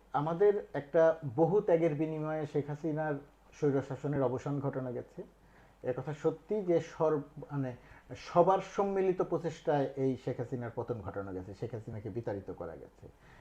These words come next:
কিন্তু এখন আপনারা যে ভাষায় কথা বলছেন এবং যে বিরোধপূর্ণ সম্পর্ক তৈরি করছেন এবং তার পরিপ্রেক্ষিতে সরকার যেভাবে,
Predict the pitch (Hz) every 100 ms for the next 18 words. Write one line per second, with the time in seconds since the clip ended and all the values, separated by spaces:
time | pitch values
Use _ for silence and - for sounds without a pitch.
0 | - 127 113 - 127 127 - 185 208 -
1 | 143 143 143 143 139 135 127 123 - 143
2 | 127 110 135 143 139 147 123 123 123 113
3 | 127 127 - - - 110 117 147 170 170
4 | - 170 165 160 143 147 135 160 151 -
5 | 156 151 143 - 151 147 135 139 127 -
6 | 151 135 131 123 131 143 147 165 151 156
7 | 147 156 139 - 131 131 127 120 117 131
8 | 131